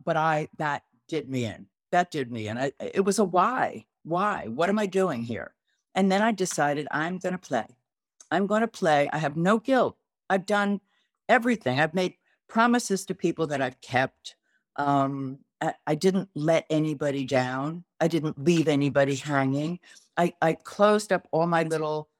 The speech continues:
things that needed to be closed. And now here's a world.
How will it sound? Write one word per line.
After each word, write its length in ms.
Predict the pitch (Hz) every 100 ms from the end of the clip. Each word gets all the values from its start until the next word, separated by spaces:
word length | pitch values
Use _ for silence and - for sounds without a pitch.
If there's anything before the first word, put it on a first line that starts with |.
| _ _ _ _
things 280 | 185 175 160
that 160 | 156 -
needed 280 | 156 147 135
to 80 |
be 120 | 147 139
closed. 500 | - 240 214 196 180
And 120 | 175
now 320 | 170 165 170 - _
here's 240 | - 208 202
a 60 |
world. 540 | 185 214 208 95 92